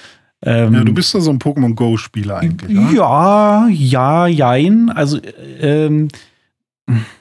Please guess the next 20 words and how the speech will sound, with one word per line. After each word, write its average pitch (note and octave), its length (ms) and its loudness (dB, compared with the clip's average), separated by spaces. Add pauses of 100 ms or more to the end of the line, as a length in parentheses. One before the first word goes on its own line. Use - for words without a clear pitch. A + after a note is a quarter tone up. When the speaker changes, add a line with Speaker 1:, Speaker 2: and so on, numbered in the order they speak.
(500)
Speaker 1:
also A#2+ 260 0
wirklich D#3 200 -2
ein, D3 240 -2
ein C3 340 0
entschiedenes G3 680 0
Jein. G2+ 540 0 (480)
Ähm, C3 640 0 (140)
Speaker 2:
<laughs> A#2 160 -2
Speaker 1:
denn G#3 560 2 (280)
ich C#3+ 220 0
habe F3 240 2
diese D#3 220 0
App F#3 200 -4
ungefähr F#3 480 0
einmal E3 300 2
am D3 160 0
Tag D3+ 260 -4
offen, G3+ 460 0
seit C3+ 360 -2
Jahren. F3+ 680 0